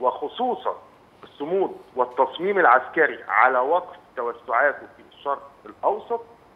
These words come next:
بدأ يتجه لمقايضة أخرى مع روسيا. روسيا بالنسبة له كانت المبرر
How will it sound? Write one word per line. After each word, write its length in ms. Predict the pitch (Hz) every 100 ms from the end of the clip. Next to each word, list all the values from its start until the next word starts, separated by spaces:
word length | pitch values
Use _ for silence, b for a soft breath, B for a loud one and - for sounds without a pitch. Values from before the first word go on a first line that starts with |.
| _ _ -
بدأ 300 | 208 220 202
يتجه 600 | 165 147 - 196 202 196 185 _
لمقايضة 840 | 143 139 135 - 202 185 - 123 110 -
أخرى 440 | 214 - 180 196 - - -
مع 180 | 123 143
روسيا. 240 | 156 - - _ _ _ _ _ -
روسيا 380 | 165 247 - 208
بالنسبة 640 | 190 185 175 - 196 214 240
له 140 | 247 - -
كانت 300 | 170 175 170
المبرر 640 | 170 170 165 202 214 151